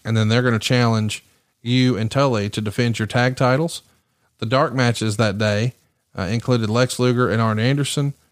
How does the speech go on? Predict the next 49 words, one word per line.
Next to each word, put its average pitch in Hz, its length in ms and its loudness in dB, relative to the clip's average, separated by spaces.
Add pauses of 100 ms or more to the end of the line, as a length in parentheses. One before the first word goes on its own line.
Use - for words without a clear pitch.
(140)
Ric 127 220 0
Flair 127 300 2
and 113 80 0
Michael 113 340 2
Hayes, 110 380 0
this 147 160 0
time 110 440 0
inside 120 400 0
of 101 80 -4
a 101 40 -6
steel 120 260 -2
cage. 101 560 0 (680)
The 120 60 -2
beat 151 240 -2
goes 135 200 0
on. 135 320 2
January 127 480 2
tenth, 139 360 -2
you're 113 80 -2
working 117 340 0
with 107 140 -6
Lex 117 420 -2
in 110 60 -4
front 110 200 -2
of 104 60 -4
twenty-three 117 440 0
hundred 113 360 0
fans 123 400 0
in 104 80 -2
Columbus, 107 400 -2
Georgia. 135 440 0 (600)
The 113 80 -2
next 143 240 0
day 131 160 0
on 123 100 0
the 120 80 0
eleventh, 123 460 -2
you're 117 100 0
working 123 300 0
on 131 140 0
top. 127 340 -2
You 110 80 -8
go 117 160 0
on 117 180 0
very 117 220 2
last, 120 460 -2
you 117 160 -2
and 120 100 0
Lex. 110 540 -4